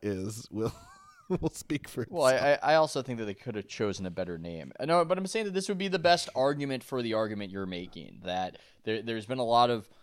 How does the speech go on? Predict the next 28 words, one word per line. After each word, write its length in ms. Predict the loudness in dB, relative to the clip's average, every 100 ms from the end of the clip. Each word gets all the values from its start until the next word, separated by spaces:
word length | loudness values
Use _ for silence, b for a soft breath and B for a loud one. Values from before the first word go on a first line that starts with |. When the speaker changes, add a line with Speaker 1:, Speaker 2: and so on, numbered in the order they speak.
| b -4
Speaker 2:
talk 340 | 0 0 -2
about 320 | -4 -4 -4 _ _
Quillette 640 | -6 -2 0 0 -2 -4 -8
going 340 | -6 -6 -6
against 640 | -8 -6 -6 -6 -10 -12 -10
the, 220 | -6 -2
um, 440 | -2 -4 -6 -10 -10
I, 160 | -10
I, 140 | -8 -10
I 40 | -8
guess 220 | -8 -10
you'd 100 | -10
call 220 | -4 -4
it 40 |
the 80 | -4
progressive 560 | -12 -8 -6 -6 -6 -6
orthodoxy 680 | -6 -6 -4 -4 -6 -10
of 100 | -10
mainstream 480 | -10 -10 -10 -10 -8
media 480 | -8 -6 -6 -6 -8 b b b
in 160 | -12 -8
a 100 | -8
way, 300 | -6 -6 -6
and 80 | -8
in, 200 | -10 -12
in, 140 | -14 -12
in 180 | -12
academia. 680 | -10 -10 -8 -6 -2 -2 -4